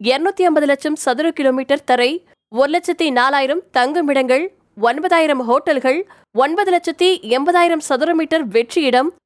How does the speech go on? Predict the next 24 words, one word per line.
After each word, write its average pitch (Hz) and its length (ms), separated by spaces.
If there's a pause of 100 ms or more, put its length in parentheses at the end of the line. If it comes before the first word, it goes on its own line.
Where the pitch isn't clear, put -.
(160)
பதினாலு 320 360
லட்சம் 320 320
சதுர 311 400
மீட்டர் 320 380 (140)
அலுவலகங்களுக்கான 277 920
இடங்கள், 240 440 (160)
பதினெட்டு 339 400
லட்சம் 302 300
சதுர 285 280
மீட்டர் 285 420 (160)
பிற 320 220
வசதிகள் 285 460
இடம்பெறும். 233 640 (360)
இந்த 269 280
கட்டடத்துக்கு 302 600 (200)
ரியாத் 285 340
விமான 302 340
நிலையத்துல 277 440
இருந்து 262 440 (240)
இருபது 349 460
நிமிஷத்துல 311 440
வந்து 247 260
சேர 233 220
முடியுமா. 220 480